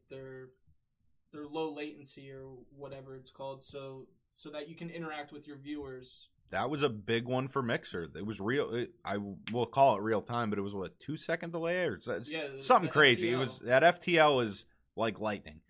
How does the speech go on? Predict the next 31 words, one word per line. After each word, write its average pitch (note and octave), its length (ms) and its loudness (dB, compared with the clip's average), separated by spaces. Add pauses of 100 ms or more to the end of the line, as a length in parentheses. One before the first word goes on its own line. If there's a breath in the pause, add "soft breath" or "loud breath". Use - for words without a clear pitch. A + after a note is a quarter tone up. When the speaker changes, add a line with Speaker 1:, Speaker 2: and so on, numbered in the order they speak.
(140)
Speaker 2:
and F3 160 0
that G3+ 160 4
could G3 160 6
be E3+ 140 2
part D3 260 8
of, B2+ 280 -2
Speaker 1:
That C#3+ 100 4
Speaker 2:
like C3+ 120 6
I C3 100 8
said, D#3+ 200 8
I B2 120 12
have C#3+ 160 8
a C3 40 2
thirty C#3+ 300 6
second C3 320 2
delay B2+ 400 6
or A2 100 6
whatever A#2 380 4
that A2+ 220 8
is A2 200 4
onto G2+ 480 -2
Twitch, - 460 -2
or G2+ 280 0
I B2 80 4
don't C3 140 2
even A#2+ 140 -2
know B2+ 100 6
what G#2+ 140 4
it F#2 80 -2
was, G2 240 -2
but G2 260 -6